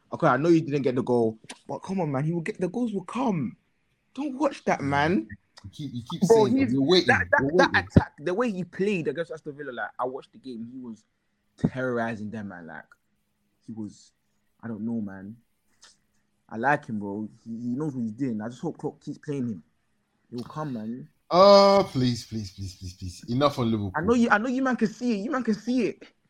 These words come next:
Speaker 1: It's
Speaker 2: No,
Speaker 1: there.
Speaker 2: I, I, as, as, as, as I said, as I said, it,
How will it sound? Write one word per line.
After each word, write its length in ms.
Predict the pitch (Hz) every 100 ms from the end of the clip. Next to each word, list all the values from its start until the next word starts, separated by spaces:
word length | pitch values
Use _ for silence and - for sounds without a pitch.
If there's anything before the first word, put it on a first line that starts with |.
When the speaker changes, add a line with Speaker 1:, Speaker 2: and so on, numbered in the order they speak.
| _ _ _ _ _ _ _ _ -
Speaker 1:
It's 160 | 185 147
Speaker 2:
No, 120 | 247
Speaker 1:
there. 100 | 247
Speaker 2:
I, 100 | 240 - -
I, 100 | - -
as, 140 | 285 -
as, 340 | 247 - 285 160
as, 320 | 226 208 - 220
as 100 | 220
I 60 |
said, 260 | 202 214 185
as 160 | 165 170
I 60 |
said, 300 | 139 151 92 -
it, 100 | -